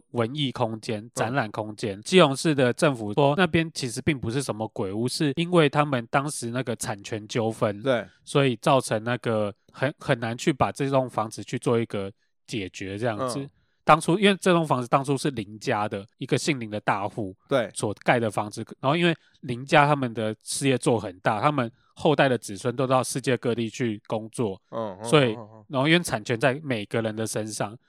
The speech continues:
Speaker 1: 所以他们在今年终于把那些产权解决好了，开始让大家可以去参观展览。
Speaker 2: 等于他那边就整个重新整理，然后
Speaker 1: 对。
Speaker 2: 解开这个多年来
Speaker 1: 大家的一个传说啦。
Speaker 2: 对，对，对，对，对，对。
Speaker 1: 对，看完这些之后，我就觉得是bullshit。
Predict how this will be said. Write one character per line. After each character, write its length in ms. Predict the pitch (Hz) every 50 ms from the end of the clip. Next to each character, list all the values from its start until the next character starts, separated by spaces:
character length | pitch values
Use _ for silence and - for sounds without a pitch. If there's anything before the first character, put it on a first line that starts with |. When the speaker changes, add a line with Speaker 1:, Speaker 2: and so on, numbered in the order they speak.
| _ _
Speaker 1:
所 160 | - - 160
以 20 | 151
他 80 | 160
们 140 | 147 135 131
在 140 | 131 151 143
今 200 | - - 143 143
年 160 | 139 123 113
终 240 | 113 - 127 127 120
于 160 | 110 107 107 - _ _ _ _ _ -
把 140 | - 101
那 160 | 101 117 135 131
些 160 | - 135 135
产 180 | - - 107 95
权 200 | - 104 98 98 107 _ -
解 180 | - 131 107
决 220 | 98 - 110 110 107
好 240 | 110 120 98 110
了， 120 | 123 139 147 -
开 180 | - 120 117
始 140 | - - 110
让 120 | 113 113
大 160 | 113 120 110 110
家 160 | 120 110 107
可 140 | - - 110
以 40 |
去 220 | - - 117 107 - _ _ -
参 240 | - 117 98 101
观 180 | 101 113 101 101 101
展 160 | - 104 87
览。 100 | 92 101
Speaker 2:
等 160 | 127 120 117
于 100 | 120 135
他 200 | 143 139 165 165
那 120 | 160 156 156
边 140 | 147 143
就 80 | 147 143
整 160 | 127 123 101
个 60 | 104
重 180 | 101 - 107 110
新 220 | 107 120 131 127
整 320 | 117 - 110 98 104 117 117
理， 180 | 117 104 - _ _ - -
然 100 | 107 104
后 140 | 104 107
Speaker 1:
对。 340 | - 143 131 120 110 104 107 - _ _ _ _ _ -
Speaker 2:
解 240 | - 143 135 120 117
开 300 | - - - 160 156 151
这 100 | 139 160
个 140 | 147 143 131
多 320 | - - 147 147 156 151
年 200 | 143 131 120 120
来 60 | 123
Speaker 1:
大 160 | - 165 151
家 220 | 135 - 160 147 151
的 120 | 143 135
一 80 | 135 139
个 220 | 139 - 127 120 120
传 300 | - - - 127 110 113 127
说 360 | - - - 143 131 127 127
啦。 120 | 123 117
Speaker 2:
对， 200 | 101 117 135 123
对， 160 | 120 123 120 117
对， 160 | 117 117 113
对， 180 | 113 110 110
对， 200 | 107 110 107 107
对。 0 |
Speaker 1:
对， 340 | 104 - 147 131 120 110 110 _
看 140 | - - 233
完 100 | 190 175
这 100 | - 208
些 200 | 185 175 190 190
之 100 | - -
后， 80 | 196 190
我 100 | 156 127
就 140 | 123 165 170
觉 220 | - - 127 120
得 80 | 123 123
是 180 | - 151 135
bullshit。 640 | - - - 120 110 110 - - - - 127 104 92